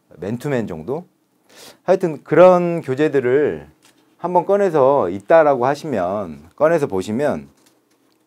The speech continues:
맨 앞부분 수학 관련해서는, 뭐, 집합 부분일 거고요. 뭐, 영어는, 뭐, 명사와, 뭐, 동명사 부분 공부한 티가 확 납니다. 앞부분은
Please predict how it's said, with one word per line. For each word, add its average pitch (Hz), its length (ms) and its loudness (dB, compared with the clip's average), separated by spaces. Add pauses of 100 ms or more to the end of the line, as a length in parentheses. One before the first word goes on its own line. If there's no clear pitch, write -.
(600)
맨 170 320 2
앞부분 127 400 0
수학 170 840 4
관련해서는, 110 600 0
뭐, 90 160 -6
집합 - 380 0
부분일 98 340 -6
거고요. 71 320 -12 (680)
뭐, 80 320 -6
영어는, 135 720 -2
뭐, 85 160 -8
명사와, 113 600 2
뭐, 90 180 -6
동명사 123 460 -2
부분 82 480 -10 (340)
공부한 147 720 -2
티가 165 360 -2
확 220 220 -8
납니다. 92 460 -8 (1300)
앞부분은 147 880 -2